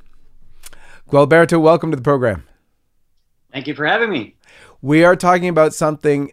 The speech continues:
Speaker 1: that is really on most people's minds, especially Americans who care about election integrity, especially Americans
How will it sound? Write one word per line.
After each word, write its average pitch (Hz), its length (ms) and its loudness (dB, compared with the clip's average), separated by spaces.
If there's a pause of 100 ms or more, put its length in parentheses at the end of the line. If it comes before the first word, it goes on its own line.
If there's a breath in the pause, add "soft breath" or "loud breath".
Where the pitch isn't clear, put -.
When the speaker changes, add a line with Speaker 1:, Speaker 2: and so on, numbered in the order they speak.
Speaker 1:
that 143 240 2
is 131 220 -2
really 165 480 2
on 135 400 0
most 135 300 -2
people's 131 260 -8
minds, 131 360 -4
especially - 840 -4
Americans 139 560 -2
who 131 80 -10
care 147 300 -2
about 131 240 -4
election 123 360 -6
integrity, 127 500 -6 (200 loud breath)
especially 160 500 -2
Americans 135 540 -4